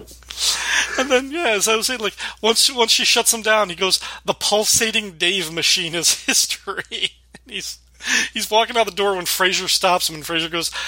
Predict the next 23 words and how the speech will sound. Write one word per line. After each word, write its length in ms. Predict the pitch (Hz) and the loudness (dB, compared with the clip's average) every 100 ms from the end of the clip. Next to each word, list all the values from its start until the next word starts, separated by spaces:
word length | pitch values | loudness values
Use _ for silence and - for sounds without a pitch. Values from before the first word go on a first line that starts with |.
| - - | -6 -4
he, 160 | 208 208 | 0 0
he 200 | 196 208 | 0 -2
mentions 340 | 180 196 190 175 | 0 0 0 -2
that 120 | 175 | -4
he 100 | 175 | -2
conducts 500 | - 190 165 170 - | -4 -4 0 0 0
this 140 | 185 147 | -2 -4
group 280 | 165 196 | -6 -2
session 340 | - 196 165 175 | 2 2 2 0
for 240 | - 175 | -2 -2
narcissists 1040 | 151 151 190 - - - 156 - - - - | -2 0 2 2 2 0 2 0 0 -2 0
once 220 | 202 - | 0 0
a 60 | 180 208 | 0 2
month. 460 | 202 - - - _ - _ - - - - 508 | 0 0 -4 -6 _ -20 _ -20 -12 -2 -2 0
And 180 | 160 175 | -2 0
Dave 300 | - 254 220 | -2 0 0
sa-, 420 | - - - 247 - 170 - | 2 0 0 0 2 0 2
stops 400 | - 190 185 190 | 0 2 0 0
him 100 | 175 | 0
right 100 | 170 | 0
there 120 | 190 | 2
and 80 | 165 | 2
goes, 140 | 160 | 0